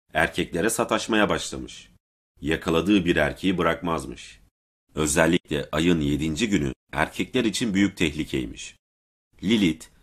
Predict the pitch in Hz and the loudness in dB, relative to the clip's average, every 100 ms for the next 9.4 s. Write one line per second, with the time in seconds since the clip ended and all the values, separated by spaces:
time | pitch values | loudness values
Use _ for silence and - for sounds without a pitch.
0 | _ _ - - 98 92 85 - 87 - | _ _ -8 -2 2 4 2 0 -4 -4
1 | - 107 92 87 92 80 92 - 73 73 | -4 0 2 0 -2 -4 -4 -4 -4 -2
2 | 117 107 85 85 - 73 76 67 73 71 | 0 2 2 0 -2 0 0 -2 -4 -4
3 | 67 73 104 98 - 71 - _ _ 80 | -4 2 4 4 0 -10 -10 _ _ 0
4 | 90 95 - - 90 - 147 113 92 92 | 2 2 0 -2 -2 2 2 4 4 4
5 | 87 95 76 85 82 80 76 67 62 - | 2 0 0 -2 -2 -2 -6 -6 -8 -14
6 | _ _ _ _ _ _ _ - 117 165 | _ _ _ _ _ _ _ -2 0 2
7 | - 123 120 104 - 73 67 - 85 95 | 4 6 6 4 0 -2 -4 -4 0 4
8 | 104 101 - 82 76 85 123 - 90 82 | 2 2 2 2 4 2 0 -2 -4 -2
9 | 78 - 73 | -2 -2 -2